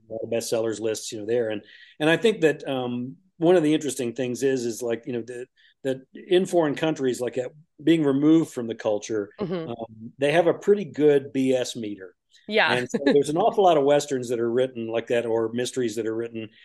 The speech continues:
Speaker 1: that you do think to yourself, "There's no way that could ever possibly happen. That's ridiculous."
Speaker 2: Right. <laughs>
Speaker 1: And so I think one of the things I take a great deal of pride in is the fact that there are so many cultures and languages that are enjoying the book so much because they sense that there's a reality here,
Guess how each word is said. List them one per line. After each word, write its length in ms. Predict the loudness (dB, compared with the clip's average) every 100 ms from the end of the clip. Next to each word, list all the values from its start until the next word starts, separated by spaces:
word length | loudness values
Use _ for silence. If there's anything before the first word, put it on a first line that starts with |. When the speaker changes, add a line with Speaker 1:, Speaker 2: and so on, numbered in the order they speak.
| _ 0
Speaker 1:
that 180 | 0 2
you 120 | -2
do 160 | 0
think 200 | 0 -2
to 60 | -4
yourself, 300 | -6 -4 -4
"There's 180 | -4 0
no 140 | 0
way 160 | 2 0
that 160 | -2
could 100 | -4
ever 160 | -4 -6
possibly 480 | -8 -12 -12 -14 -12
happen. 260 | -12 -12
That's 200 | -14 -12
ridiculous." 600 | -14 -14 -12 -8 -8 -8 -14
Speaker 2:
Right. 100 | -16 -4 -2
<laughs> 40 |
Speaker 1:
And 140 | -2 -2
so 480 | 0 2 2 2 0
I 100 | 0
think 220 | 2 0
one 140 | 0
of 60 | 0
the 60 | -2
things 200 | -4 -2
I 80 |
take 200 | -2 -4
a 60 | -4
great 220 | -4 -4
deal 160 | -4 -8
of 140 | -8
pride 380 | -6 -6 -4 -6
in 200 | -6 -8
is 160 | -12 -14
the 80 |
fact 320 | -14 -12 -12 -14
that 120 | -14
there 100 | -10
are 60 |
so 140 | -6 -4
many 180 | -4 -6
cultures 420 | -6 -6 -8 -12
and 80 | -12
languages 480 | -10 -10 -10 -12 -14 -20 _ -6
that 80 |
are 80 | -4
enjoying 340 | -2 -2 -2 -4
the 80 |
book 220 | -2 -4 -2
so 160 | -6
much 260 | -6 -8 -8
because 640 | -8 -6 -4 -4 -6 -10 -8
they 160 | -6
sense 340 | -6 -6 -6 -6
that 160 | -10
there's 220 | -6 -6 -6
a 40 |
reality 680 | -6 -6 -6 -6 -10 -12 -16
here, 280 | -18 -20